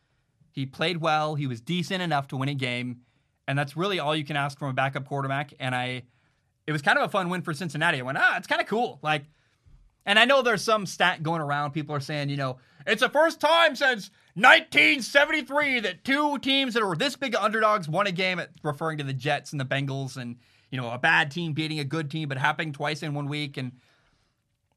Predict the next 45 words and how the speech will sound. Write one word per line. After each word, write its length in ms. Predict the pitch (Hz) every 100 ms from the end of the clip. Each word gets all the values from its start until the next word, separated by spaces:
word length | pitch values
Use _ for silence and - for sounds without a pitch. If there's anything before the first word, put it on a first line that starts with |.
| _
I 40 | 175
mean, 120 | 185
people 220 | 262 247
make 280 | 202 208 190
that 240 | 180 143
stat 320 | - 180 156
and 120 | 143 135
find 340 | 156 156 147
that 220 | 139 -
stat 360 | - 151 131 -
to 140 | 135
impress 360 | 117 185 175 -
you, 120 | 131
but 120 | 160
it, 140 | 190 -
<sighs> 1600 | _ _ _ _ _ _ _ _ _ _ _ _ _ _ _ _
I 1200 | - - - - - _ _ _ _ _ _ - 151
don't 80 |
know. 140 | 123 117 -
I 80 | 156
wasn't 340 | 196 175 170
like, 240 | 147 139
"Wow, 360 | 175 277 311 269
I 60 | 247
can't 220 | 269 254
believe 160 | 277
it." 60 | 226
I 60 | 180
was 100 | 170
just, 140 | 175
I 60 | 160
mean, 140 | 156
I, 220 | 151 - - _
with 140 | 151 139
the 80 |
Jets 280 | 147 247 214
I 60 | 156
was. 440 | 151 135 117 -
With 200 | 143 139 _ _ _ _ _
the 80 | 147
Steelers, 400 | 143 285 214 165
I 80 |
just 180 | 160 143
went 140 | 165 135
like, 200 | 123